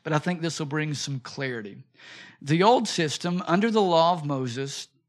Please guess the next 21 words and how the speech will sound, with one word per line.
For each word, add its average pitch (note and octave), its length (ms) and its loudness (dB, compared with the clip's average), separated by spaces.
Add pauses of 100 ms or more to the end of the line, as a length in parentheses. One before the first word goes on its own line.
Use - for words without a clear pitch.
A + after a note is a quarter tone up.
(400)
was D3 200 -2
only F#3 340 2
a D#3+ 40 2
shadow, F3 640 0 (240)
Hebrews D3+ 400 -2
ten. A#2+ 300 -8
It D3+ 80 -8
was D3 180 -4
a C#3+ 60 0
dim G#3+ 360 0
preview E3 720 -2 (500)
of D3 160 -2
the D3+ 80 2
things D#3 400 0
to E3+ 100 -6
come, C#3 580 -2 (140)
not G3 280 2
the F#3+ 80 -2
good A3 240 2
things D3+ 360 -2
themselves. G3 800 -4